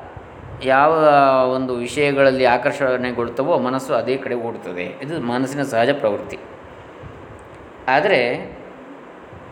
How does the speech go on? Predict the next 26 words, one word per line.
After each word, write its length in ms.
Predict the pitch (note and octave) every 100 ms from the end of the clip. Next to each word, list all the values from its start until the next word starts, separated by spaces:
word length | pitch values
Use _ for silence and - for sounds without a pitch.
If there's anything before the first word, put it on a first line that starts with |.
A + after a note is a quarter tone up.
| - - - - - -
ಇಂದ್ರಿಯ 380 | C3 F3 G3 F#3 F3 E3 B2+ B2+
ವಿಷಯಗಳಲ್ಲಿ 680 | C3+ D3 C#3 B2 B2 A#2+
ನಿಜವಾದ 440 | B2 A#2 A#2+ A2+ G#2+
ಸುಖ 240 | - -
ಇಲ್ಲ. 340 | D3+ G#2 G2 F2+
ಪೂರ್ಣ 320 | B2+ D3 C#3+
ಶಾಂತಿ 440 | C3+ A#2+ A#2+ D3
ಹಾಗೂ 220 | B2 A2+
ನಿಜವಾದ 340 | A2+ A2 C3 B2
ಸುಖ 240 | - A#2
ಆತ್ಮನಲ್ಲಿ 600 | A2+ A2 C3 C#3+ B2+ A2+
ಮಾತ್ರ. 400 | G#2+ A2+ - - F#2 - - - - -
ಈ 180 | D#3+ F#3
ಜ್ಞಾನ 460 | C#3+ D3 D3 C3+
ಸಾಮಾನ್ಯವಾಗಿ 640 | C3+ C3 D3+ D3+ D3 D3
ಯಾರಿಗೂ 360 | B2 C3 C#3+ D3
ಇರುವುದಿಲ್ಲ. 400 | C3 C3 B2+ A#2+ - - - - - - - - - - - - - -
ಎಲ್ಲರೂ 220 | A#2 D3
ಕೂಡ 160 | C#3+ D3+
ಹೊರಗಡೆ 360 | C3+ C#3 C#3+
ಇಂದ್ರಿಯಗಳಿಗೆ 500 | B2+ C3 C#3+ C#3 C#3
ಖುಷಿಯಾಗುವಂಥದ್ದೇ 800 | C3 C3+ C#3 C3 C3 B2+ C3 E3
ಅದೇ 240 | E3 B2+ D3
ಖುಷಿ 280 | D3 - C3
ಅಂತಲೂ 200 | A#2+ C3
ತಿಳ್ಕೊಂಡಿರ್ತಾರೆ. 680 | B2+ A#2+ A#2 G#2 G#2 F#2